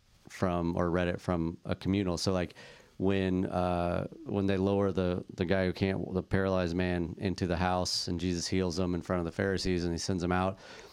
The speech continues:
like, we read that and go, "Oh, look at Jesus' ability to heal that person." But how they would have understood it is that paralyzed man was a picture of the nation of Israel,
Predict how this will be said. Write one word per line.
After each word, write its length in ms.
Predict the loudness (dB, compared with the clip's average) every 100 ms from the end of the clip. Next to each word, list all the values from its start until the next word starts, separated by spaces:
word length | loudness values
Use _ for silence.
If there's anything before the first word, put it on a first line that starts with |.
| -20 -20 -4
like, 160 | -2 0
we 180 | 0 0
read 220 | 0 0
that 160 | 0 0
and 80 | 0
go, 100 | 0
"Oh, 140 | 2
look 180 | 0 0
at 100 | -2
Jesus' 300 | 0 0 0
ability 360 | 0 0 0 0
to 60 | 0
heal 280 | 0 0
that 240 | 0 -2 0
person." 420 | 0 0 -2 -6 -12 -20 -10 -2
But 100 | 0
how 160 | 2 2
they 160 | 2
would 140 | 2 2
have 80 |
understood 480 | 2 2 0 2 2
it 100 | 2
is 460 | 2 2 2 -2 -6 -2
that 240 | -2 -2 _
paralyzed 500 | 0 2 2 0 0
man 380 | 0 2 2 0 -4 -20 -20 -10
was 720 | -2 0 2 2 0 0 -2 -4
a 360 | -2 0 2 0 -2
picture 420 | -2 0 0 0
of 260 | 0 0 0
the 80 | 0
nation 300 | 0 0 -2
of 60 | 0
Israel, 440 | 0 0 -2 -6